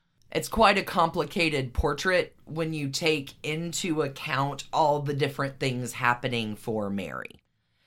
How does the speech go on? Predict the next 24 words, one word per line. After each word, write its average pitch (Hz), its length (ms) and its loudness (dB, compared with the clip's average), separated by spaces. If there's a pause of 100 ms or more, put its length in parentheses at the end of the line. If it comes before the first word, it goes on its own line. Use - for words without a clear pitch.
(120)
And 269 300 0
for 330 160 -2
Mary, 269 480 2 (680)
it 233 340 2 (220)
did 214 320 2
and 233 200 2
does 208 320 2
and 220 140 0
will 208 160 2
continue 208 540 0
to 202 100 4
happen 180 380 4
in 165 140 0
her 233 260 2
life. 170 360 2
It - 140 -2
turns 170 340 -2
out 185 220 4
that 226 220 0
Dodsworth 208 800 0 (380)
was 330 220 -2
a 370 140 0
smashing 370 800 -2
success, 123 840 0